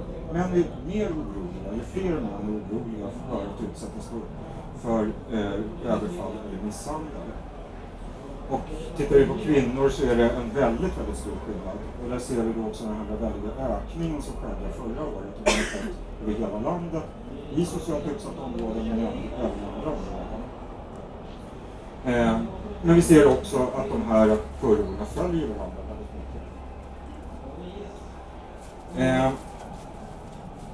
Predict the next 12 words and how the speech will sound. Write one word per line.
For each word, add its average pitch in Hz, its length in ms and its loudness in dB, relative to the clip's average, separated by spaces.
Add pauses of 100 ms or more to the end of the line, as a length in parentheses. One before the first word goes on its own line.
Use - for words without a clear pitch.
(440)
en 202 320 8
fråga 180 300 8
till 202 360 8
som 180 160 0
vi 170 60 6
har 139 300 6
om 127 200 2
när 123 120 0
det 123 60 0
gäller 123 360 0
oro 147 640 0
för 127 360 0